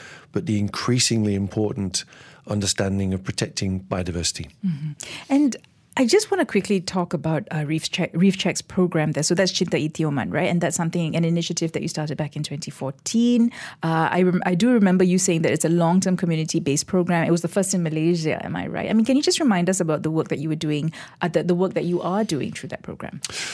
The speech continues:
Speaker 1: So, yeah, um, we now have a team of eighty local guys trained up, guys and girls,
Speaker 2: Mm-hmm.
Speaker 1: uh, trained up to do a whole variety of conservation programs. So they do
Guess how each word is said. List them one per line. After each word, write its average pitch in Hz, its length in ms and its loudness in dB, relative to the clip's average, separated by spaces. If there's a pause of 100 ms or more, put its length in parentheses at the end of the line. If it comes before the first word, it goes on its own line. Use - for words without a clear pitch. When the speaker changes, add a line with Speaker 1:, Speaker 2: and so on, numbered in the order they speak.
(200)
Speaker 1:
So, 180 560 4
yeah, 165 480 2
um, 151 320 2 (440)
we 151 220 4
now 175 180 4
have 165 140 4
a 143 60 0
team 147 320 2
of 113 140 -2 (100)
eighty 147 540 0
local 123 440 0
guys 98 400 -2
trained 113 320 0
up, - 220 -6 (340)
guys 104 240 -2
and 120 120 0
girls, 98 340 -4 (160)
Speaker 2:
Mm-hmm. 156 140 -4 (360)
Speaker 1:
uh, 104 300 -2
trained 131 300 2
up - 180 -2
to - 100 0
do 110 480 2
a 104 80 -4
whole 139 420 2 (380)
variety 113 680 -2
of 101 520 -4 (220)
conservation 113 500 -2
programs. 87 460 -4 (480)
So - 220 0
they 101 200 0
do 98 460 2